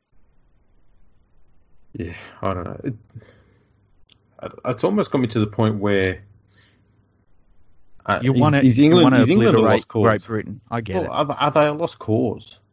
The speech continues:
Speaker 1: Like, on the rugby league scene, should, should we stop trying to figure out how to fix Great Britain? And should we
Speaker 2: Yes.
Speaker 1: just go, "You know what?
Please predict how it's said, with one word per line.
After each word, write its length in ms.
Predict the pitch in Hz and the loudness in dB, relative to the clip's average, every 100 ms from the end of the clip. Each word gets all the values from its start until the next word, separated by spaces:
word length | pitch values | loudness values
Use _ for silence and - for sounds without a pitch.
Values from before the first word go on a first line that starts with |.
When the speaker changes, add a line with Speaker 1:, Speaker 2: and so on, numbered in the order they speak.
| _ | _
Speaker 1:
Like, 200 | 104 117 | -6 -4
on 120 | 113 | -2
the 80 | 117 | 0
rugby 240 | 113 120 110 | 2 0 0
league 160 | 113 | -4
scene, 240 | - 104 87 | -4 -6 -4
should, 260 | - 135 - - - | -2 -4 -4 -20 -6
should 200 | 202 196 | -4 -2
we 80 | |
stop 260 | 107 - 127 | -4 -6 -6
trying 200 | - 117 | -2 0
to 60 | 104 | 0
figure 280 | 104 104 101 | 0 -2 -2
out 100 | 92 | -4
how 180 | 98 | -6
to 80 | 95 | -6
fix 320 | - - 110 | -10 -12 -12
Great 280 | - 104 98 | -2 -2 0
Britain? 360 | - - 82 82 _ _ _ | -4 -6 -10 -18 _ _ _
And 100 | - 113 | -6 2
should 80 | |
we 40 | 127 | 2
Speaker 2:
Yes. 60 | 123 | 2
Speaker 1:
just 120 | - | -2
go, 80 | 113 | 0
"You 80 | |
know 100 | 110 | 2
what? 300 | 101 101 104 | 2 0 -2